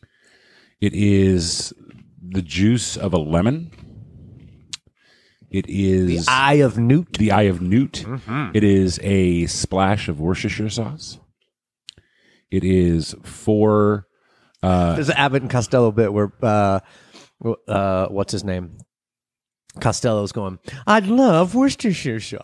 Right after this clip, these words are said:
Speaker 1: Yeah.
Speaker 2: I love Worcestershire sauce." I don't know why.
Speaker 1: Worcestershire.
Speaker 2: <laughs> Worcestershire
Speaker 1: Yeah.
Speaker 2: sauce.
Speaker 1: Um, it's got, uh, four anchovy fillets.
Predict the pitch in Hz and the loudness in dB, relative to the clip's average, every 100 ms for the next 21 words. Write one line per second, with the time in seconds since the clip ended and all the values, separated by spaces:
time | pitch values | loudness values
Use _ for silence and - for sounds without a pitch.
0 | 98 104 85 - 185 214 143 120 131 160 | -2 0 0 -2 0 2 2 0 -2 -2
1 | 170 208 139 160 147 165 - 220 - 240 | -2 2 2 2 2 0 2 0 2 0
2 | 254 - 90 - - - 160 190 185 165 | 0 -2 -6 -8 -10 -6 -6 -4 -2 2
3 | 127 120 110 95 82 78 175 156 - 151 | 2 0 -2 -2 0 2 2 0 -2 -2
4 | 156 110 101 - 90 85 113 85 82 135 | 0 2 0 0 0 0 -2 -2 -6 -12
5 | 113 123 110 117 - - - - 107 104 | -18 -18 -18 -20 -20 -20 -18 -2 2 2
6 | 98 92 - 87 - - 98 90 - 117 | 2 -2 -2 -2 -4 -4 0 0 2 2
7 | 113 101 - 107 113 117 117 120 - - | 2 2 0 0 0 -2 -4 -4 -8 -12